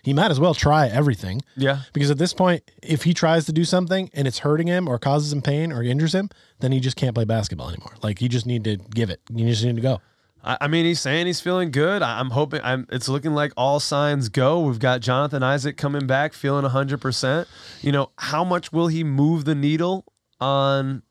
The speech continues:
Speaker 2: that, our squad? I don't know. He, he's coming, he's gonna be coming off the bench. I definitely know he's gonna impact the defense day one.
Speaker 1: Yeah.
Speaker 2: But the problem on the bench hasn't <laughs> necessarily been the defense. We're just not scoring any damn points.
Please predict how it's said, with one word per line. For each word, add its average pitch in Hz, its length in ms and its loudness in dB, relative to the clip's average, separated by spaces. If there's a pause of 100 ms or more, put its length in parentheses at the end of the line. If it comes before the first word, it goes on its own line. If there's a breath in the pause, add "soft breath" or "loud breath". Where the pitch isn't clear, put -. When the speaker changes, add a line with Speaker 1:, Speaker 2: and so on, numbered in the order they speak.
(240)
Speaker 2:
that, - 240 -2
our 135 160 2
squad? 165 560 0 (600)
I 123 120 0
don't 156 140 0
know. 220 140 -2
He, 110 220 -2
he's 131 180 0
coming, 170 320 -2
he's 139 120 -2
gonna 151 140 0
be 170 80 -2
coming 170 240 -2
off 170 140 0
the 151 80 -2
bench. 160 260 -2
I 139 120 0
definitely 208 480 0
know 151 280 4
he's 143 140 0
gonna 143 160 0
impact 135 340 0
the 123 80 -4
defense 120 460 -2
day 110 180 0
one. 113 340 -2 (300 soft breath)
Speaker 1:
Yeah. 95 160 -6 (140)
Speaker 2:
But 139 340 0 (240)
the 143 100 -4
problem 196 560 0
on 160 220 0
the 156 80 -2
bench 147 380 0
hasn't 214 380 -4
<laughs> - 20 0
necessarily 156 420 0
been 135 140 0
the 131 80 0
defense. 135 540 -2
We're 139 100 -2
just 147 240 0
not 131 180 -2
scoring 135 300 -2
any 120 120 -2
damn 110 280 -4
points. - 420 -6